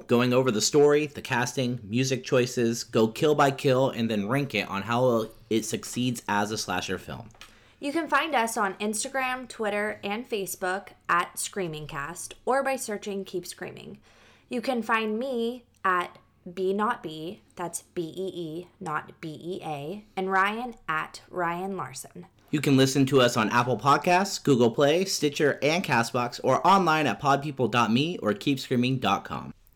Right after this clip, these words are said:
Speaker 2: This week, we are dissecting twenty nineteen's Black Christmas, directed by Sofia Takal.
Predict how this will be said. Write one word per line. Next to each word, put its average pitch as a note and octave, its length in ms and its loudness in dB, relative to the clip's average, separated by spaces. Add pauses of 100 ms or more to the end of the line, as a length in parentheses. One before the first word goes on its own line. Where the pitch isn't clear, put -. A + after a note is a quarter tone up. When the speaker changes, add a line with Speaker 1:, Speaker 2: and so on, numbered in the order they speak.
Speaker 2:
This E4+ 220 -2
week, F3+ 300 -4
we A3 160 0
are B3 140 0
dissecting E3 580 -8
twenty G#3+ 320 -8
nineteen's G#3 480 -8
Black - 320 -6
Christmas, - 560 -14
directed G3 400 -4
by F#3+ 140 -2
Sofia F3+ 420 -8
Takal. - 460 -8